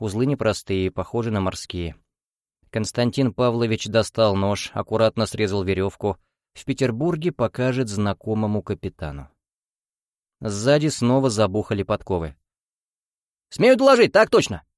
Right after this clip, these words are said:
Дух водочный, как есть он!» «Значит, двое», пробормотал маршал. А на очередной вопросительный взгляд Волошина бросил:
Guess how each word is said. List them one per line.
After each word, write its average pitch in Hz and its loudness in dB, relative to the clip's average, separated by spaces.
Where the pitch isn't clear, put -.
Дух 233 4
водочный, 208 4
как 185 2
есть 139 0
он!» 87 -4
«Значит, 98 -4
двое», 90 -6
пробормотал 104 0
маршал. 92 -6
А 107 -2
на 113 2
очередной 123 0
вопросительный 117 -2
взгляд 110 0
Волошина 117 0
бросил: 104 0